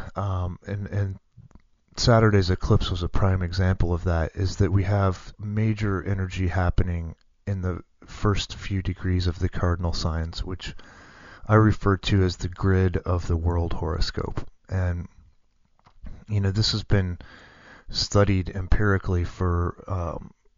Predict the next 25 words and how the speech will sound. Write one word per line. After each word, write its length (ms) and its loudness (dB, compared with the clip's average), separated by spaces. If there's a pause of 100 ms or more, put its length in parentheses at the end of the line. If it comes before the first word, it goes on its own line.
I 100 2
don't 140 -2
know 80 0
how 140 4
many 200 -2
centuries, 580 -2
but 260 0 (1040)
w-, 180 -14
whenever 880 6 (240)
major 680 4 (640)
energy 340 2
patterns 540 4
happen 560 2 (680)
in 200 -2
the 100 0
first 360 0
degrees 400 2
of 120 0
the 100 -2
cardinal 420 4
signs, 520 2 (320)
it 160 0 (140)
tends 300 4
to 160 -10
cr-, 360 -6